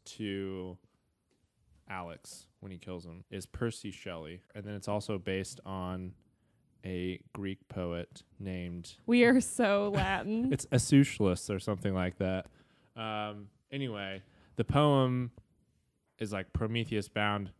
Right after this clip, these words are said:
Speaker 1: Prometheus unbound. I just thought it was interesting because we had talked about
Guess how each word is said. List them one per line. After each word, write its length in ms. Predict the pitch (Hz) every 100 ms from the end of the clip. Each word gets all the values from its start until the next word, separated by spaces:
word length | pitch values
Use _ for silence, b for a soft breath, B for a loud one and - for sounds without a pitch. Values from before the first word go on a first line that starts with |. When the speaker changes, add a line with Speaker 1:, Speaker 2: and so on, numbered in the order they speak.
| _
Speaker 1:
Prometheus 540 | - 101 95 98 90 -
unbound. 600 | 101 95 92 87 85 - b b b b b b -
I 80 | 160
just 140 | 190
thought 100 | 185
it 40 | 123
was 100 | 107
interesting 560 | 110 - - 120 110 104
because 720 | 104 110 104 101 101 92 - _ _ _ _ _ -
we 200 | 113 101
had 200 | 101 -
talked 360 | 110 104 -
about 640 | 101 98 95 92 - -